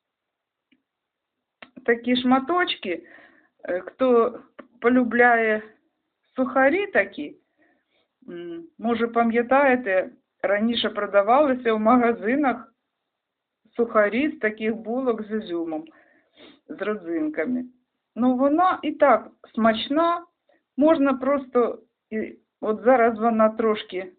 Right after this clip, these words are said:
вже підсохла в мене на тарілці, і я дуже полюбляю просто мочувати її, коли п'ю чай, і дуже смачно,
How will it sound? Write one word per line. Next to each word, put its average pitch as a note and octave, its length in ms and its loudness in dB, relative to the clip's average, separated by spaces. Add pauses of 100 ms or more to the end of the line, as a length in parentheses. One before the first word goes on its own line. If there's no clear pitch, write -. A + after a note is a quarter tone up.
вже F#3+ 240 -6
підсохла F#4+ 720 -2
в F#4 80 -2
мене F4+ 300 -2
на F4 160 -2
тарілці, E4 680 -2 (840)
і C4 140 0
я D#4+ 180 6
дуже C4 300 -2
полюбляю A#3 720 0
просто G#3+ 560 -4 (160)
мочувати G3+ 720 -2
її, G3+ 560 -12 (560)
коли G3 280 -6
п'ю F3+ 260 -12
чай, C4 420 -2 (920)
і F3 80 -10
дуже B3 480 -4
смачно, E3 720 -4